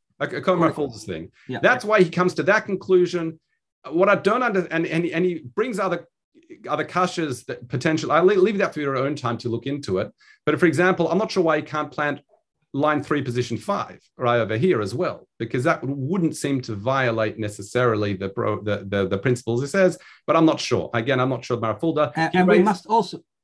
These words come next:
Speaker 2: we must also establish that the fields are not surrounded by a, by a geder.
Speaker 1: Uh, yes, of course. Okay. Now, however,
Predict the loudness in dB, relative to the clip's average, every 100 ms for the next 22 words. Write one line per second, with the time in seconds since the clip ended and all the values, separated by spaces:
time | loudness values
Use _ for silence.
0 | -8 -4 -4 -2 -2 -2 -4 -4 -4 -2
1 | -2 -4 -6 -8 -2 0 0 -2 -4 -2
2 | -2 -4 -4 -2 0 0 -2 -2 -2 -2
3 | -4 -4 -2 0 0 0 0 -4 -8 _
4 | _ _ _ _ _ _ _ _ -4 -2
5 | 2 4 2 -2 -10 -8 -8 -10 _ -8
6 | 0 0 0 -2 -2 -2 -8 _ _ _
7 | _ _ _ -2 4 6 6 6 4